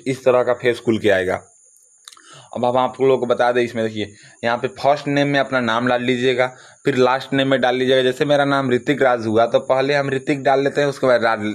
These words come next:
राज डाल लेते हैं। जैसे हम अगर मेरा नाम ऋतिक कुमार झा होता है तो हम फर्स्ट नेम में ऋतिक, मिडिल नेम में कुमार, लास्ट नेम में रा-, झा डालेंगे। उसके बाद दोस्तों यहाँ पे पापा का नाम डालना है, उसके बाद माँ का नाम डालना है।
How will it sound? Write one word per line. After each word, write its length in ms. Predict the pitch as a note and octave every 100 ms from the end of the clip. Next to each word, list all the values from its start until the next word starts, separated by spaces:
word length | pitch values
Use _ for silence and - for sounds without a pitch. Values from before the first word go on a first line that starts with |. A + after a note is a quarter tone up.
| -
राज 280 | G2 A#2+ A#2
डाल 180 | A2+ G#2
लेते 240 | G#2 G2
हैं। 80 | G#2
जैसे 220 | A2+ -
हम 100 | D3+
अगर 140 | D3 C#3+
मेरा 240 | C#3 C#3+
नाम 220 | C#3+ C#3+ C#3 - - -
ऋतिक 340 | B2 C3 E3+ E3+
कुमार 280 | D3 D3 C3+
झा 180 | C3
होता 300 | C3 B2+ A2
है 100 | A2
तो 100 | A#2
हम 100 | C#3 C3
फर्स्ट 220 | C3+ C3 C3+
नेम 140 | C3
में 100 | C3
ऋतिक, 320 | B2+ A#2+ D3
मिडिल 280 | C3+ A#2+ B2+
नेम 160 | B2+ B2+
में 100 | B2+
कुमार, 400 | B2 A#2+ B2+ C#3
लास्ट 280 | A#2+ A#2 -
नेम 140 | A#2+
में 160 | A#2 D3 E3 - - - G#2+
रा-, 280 | A2+ G#2+ F2+
झा 280 | G2+ A2+
डालेंगे। 400 | A2+ G#2+ G2+ G2 G#2+
उसके 180 | -
बाद 120 | C#3+ C#3+
दोस्तों 220 | C#3+ C#3+
यहाँ 140 | C#3
पे 80 | C3
पापा 340 | C3 B2 - C#3
का 120 | C3+
नाम 220 | C3+ C3
डालना 280 | B2+ B2+ B2
है, 180 | B2 B2+ - - - -
उसके 160 | -
बाद 100 | C#3+
माँ 200 | C3+ C3
का 140 | B2+ C3+
नाम 240 | C3+ C3+
डालना 300 | C3 B2+ B2+
है। 140 | B2+